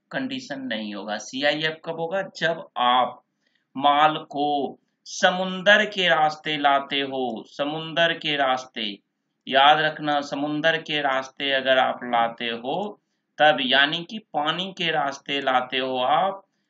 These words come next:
माल को, तब जा करके ये terms use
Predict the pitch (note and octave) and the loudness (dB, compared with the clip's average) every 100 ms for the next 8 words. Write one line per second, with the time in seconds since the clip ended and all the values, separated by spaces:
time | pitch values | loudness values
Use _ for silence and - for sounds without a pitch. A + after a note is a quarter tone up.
0 | _ B2 C#3 C3 C3+ - D#3 G3 - - | _ 0 2 4 2 -4 -6 -8 -8 0
1 | E3+ F3+ D#3+ D3+ C#3 - C3 C3 D3+ D3 | 2 2 4 4 4 2 -2 -2 -6 -4
2 | C3 C#3+ D#3 D3+ C3 B2+ C#3 D3+ - - | -4 -4 -6 -6 -2 -2 -2 -8 -14 -20
3 | - A#2+ A#2 A#2+ | -12 -10 -8 -10